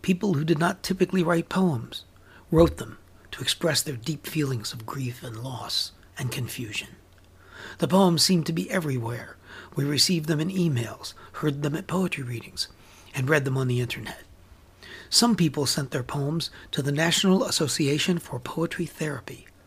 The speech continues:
unsolicited. These people needed to express themselves and felt a desire to share that expression. The organization, having received so many poems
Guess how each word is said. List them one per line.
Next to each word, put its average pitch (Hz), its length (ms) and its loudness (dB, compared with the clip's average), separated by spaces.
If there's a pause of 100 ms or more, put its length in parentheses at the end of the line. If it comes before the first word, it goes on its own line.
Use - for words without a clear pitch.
(540)
unsolicited. 190 800 4 (1400)
These 190 180 4
people 165 380 -4 (180)
needed 185 420 6
to 180 120 2
express - 420 0
themselves 123 680 0 (420)
and 123 100 -6
felt 175 280 4
a 156 60 0
desire 135 540 2 (160)
to - 100 -8
share 135 560 2
that 147 120 0
expression. 123 540 -4 (1700)
The 185 100 12
organization, 165 800 6 (300)
having 175 260 6
received 160 400 4
so 220 200 6
many 170 220 6
poems 143 500 0